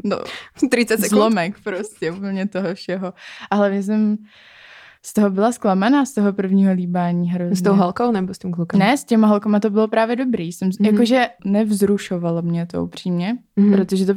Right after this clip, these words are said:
Speaker 1: ani nebyl jako kontext takovej, ale bylo to dobrý právě, se mi to líbilo. Takže jsem jako měla vysoký očekávání, že do toho ještě bude to jakože, uh.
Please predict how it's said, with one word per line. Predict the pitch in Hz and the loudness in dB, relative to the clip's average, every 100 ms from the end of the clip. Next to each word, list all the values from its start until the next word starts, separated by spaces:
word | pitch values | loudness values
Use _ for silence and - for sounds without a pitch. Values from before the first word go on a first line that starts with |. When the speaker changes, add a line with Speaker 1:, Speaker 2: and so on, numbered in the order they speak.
| 202 | -2
Speaker 1:
ani | - 196 | 0 4
nebyl | 214 185 202 | 4 4 2
jako | 196 - | 2 -2
kontext | 190 208 180 - | -2 -2 -2 -6
takovej, | - 175 175 165 160 - | -8 -4 -2 -2 -2 -2
ale | 185 180 180 180 180 | -2 0 0 0 -2
bylo | 175 185 | 0 0
to | 185 | 0
dobrý | 220 202 170 | -2 -2 -4
právě, | 165 165 175 185 | -6 -6 -6 -6
se | - | -4
mi | - | -4
to | 190 | -2
líbilo. | 196 180 180 - 190 240 _ _ _ _ _ _ | -4 -4 -4 -4 -4 -8 _ _ _ _ _ _
Takže | 185 185 | 0 2
jsem | 185 190 | 4 2
jako | 180 190 | 2 2
měla | 190 | 2
vysoký | 185 196 - - | 2 -2 -4 -2
očekávání, | - 247 175 165 175 | -2 0 2 2 0
že | |
do | 175 | 0
toho | 175 185 | 0 0
ještě | 185 - | -2 -2
bude | 180 185 185 | -2 0 0
to | 190 | 0
jakože, | 180 175 180 190 - | -2 -2 -2 -2 -2
uh. | 196 214 | -4 0